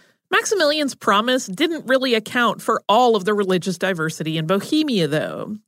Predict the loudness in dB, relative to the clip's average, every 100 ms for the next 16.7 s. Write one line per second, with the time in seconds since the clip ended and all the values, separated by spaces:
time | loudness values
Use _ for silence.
0 | -20 -20 _ -4 0 0 0 0 2 0
1 | -2 -4 -2 0 0 0 0 0 0 0
2 | 0 -2 -2 -2 -2 -2 -2 -2 -2 -2
3 | 0 0 0 0 -2 -2 -4 -2 -4 -4
4 | -8 -2 -2 0 -2 -4 -2 -4 -2 -4
5 | -2 -4 -2 -2 -2 -2 -2 0 0 0
6 | -6 -16 -18 _ _ -20 -20 _ -2 2
7 | 2 2 2 2 2 0 0 0 0 0
8 | -2 -4 -4 -2 -2 -2 -4 -4 -2 0
9 | 0 0 -4 -2 -4 -2 -2 -2 -4 -6
10 | -4 0 0 0 -4 -4 -4 -4 -2 0
11 | -2 -8 -14 -16 -20 -18 -4 0 0 0
12 | 0 -2 -2 -4 -2 -2 0 2 0 0
13 | -2 0 -2 0 -4 -4 -4 -2 0 0
14 | 2 -2 -2 0 4 4 2 -2 0 0
15 | 0 0 0 0 -2 -2 -2 -2 -2 0
16 | 2 0 0 -4 -6 -8